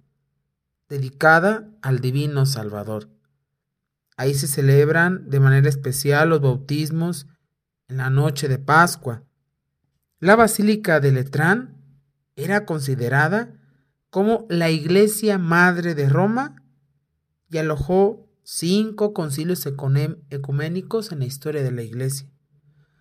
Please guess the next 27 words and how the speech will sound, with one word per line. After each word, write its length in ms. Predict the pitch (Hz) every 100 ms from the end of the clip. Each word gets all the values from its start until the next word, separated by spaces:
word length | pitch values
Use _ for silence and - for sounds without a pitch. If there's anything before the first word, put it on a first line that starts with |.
| _ _
Más 220 | 131 131
tarde, 340 | - 151 160 190
la 140 | 165
basílica 580 | 139 135 160 160 156 139
fue 200 | 139 151
dedicada 540 | 139 123 - 143 147
también 540 | 139 123 127 143 156 - - _ _ _ _
a 80 | _
San 220 | - 113
Juan 260 | - 147 147
Bautista 760 | 165 165 214 214 - 202 202 - _ _ _ _ _ _
y 100 | 185
a 40 | 196
San 200 | 160 139
Juan 420 | 139 147 147 147
Evangelista. 880 | 127 127 139 139 185 220 - 156 - _
Por 160 | - 131
algo 400 | 139 139 151 -
se 160 | -
conoce 480 | 135 131 131 139 135
como 220 | 139 131
Basílica 540 | 127 131 175 175 170 120
de 80 | 117
San 220 | 127 117
Juan 220 | 143 139
de 100 | 135
Letrán. 440 | 127 123 110 110